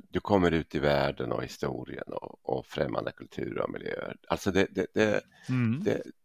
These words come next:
Speaker 1: det är så märkligt, eh, bortglömt ordet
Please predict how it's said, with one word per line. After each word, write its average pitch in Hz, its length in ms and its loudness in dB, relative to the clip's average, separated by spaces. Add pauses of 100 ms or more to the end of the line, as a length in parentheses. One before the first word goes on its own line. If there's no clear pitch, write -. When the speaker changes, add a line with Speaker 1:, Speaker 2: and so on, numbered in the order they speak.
(1500)
Speaker 1:
det 98 120 0
är 104 40 4
så 117 180 0
märkligt, 98 880 2
eh, - 600 2 (1600)
bortglömt - 760 -2
ordet 76 680 0